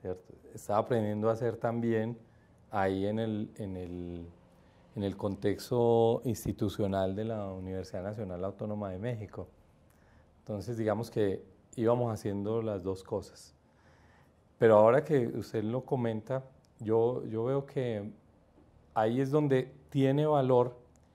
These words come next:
entender esas diferencias en el tiempo de la institucionalización. Porque nosotros estamos viviendo eso ahora, eh, ese rigor del, de las normas y, y demás,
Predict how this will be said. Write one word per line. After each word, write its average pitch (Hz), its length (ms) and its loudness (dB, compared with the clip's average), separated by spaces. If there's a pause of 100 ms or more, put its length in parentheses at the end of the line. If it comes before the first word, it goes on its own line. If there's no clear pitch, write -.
(340)
entender 123 720 0 (180)
esas 127 340 -2
diferencias 110 640 -2
en 123 120 -6
el 101 180 -8
tiempo 117 640 -6 (380)
de 104 160 0
la 98 120 2
institucionalización. 95 1300 -6 (720)
Porque - 200 -4
nosotros 131 300 2
estamos 143 320 0
viviendo 120 400 0
eso 139 240 0
ahora, 127 420 0 (400)
eh, 90 200 -6
ese 110 220 0
rigor 98 720 2
del, 98 260 -2 (460)
de 98 120 -4
las 92 240 -4
normas 107 580 0
y, 113 320 -4
y 113 80 -2
demás, 123 540 0